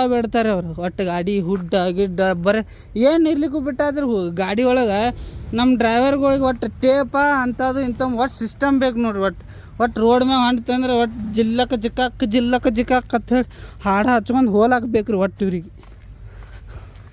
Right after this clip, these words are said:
ಪಾತ್ರಗಿತ್ತಿ. ಏ, ಪಾತ್ರಗಿತ್ತಿ ಬಾ ಇಲ್ಲಿ. ನೀನು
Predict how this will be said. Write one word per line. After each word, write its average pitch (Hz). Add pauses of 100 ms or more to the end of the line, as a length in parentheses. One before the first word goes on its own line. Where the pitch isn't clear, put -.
(1500)
ಪಾತ್ರಗಿತ್ತಿ. 233 (1000)
ಏ, 359
ಪಾತ್ರಗಿತ್ತಿ 370
ಬಾ 330
ಇಲ್ಲಿ. 370
ನೀನು 349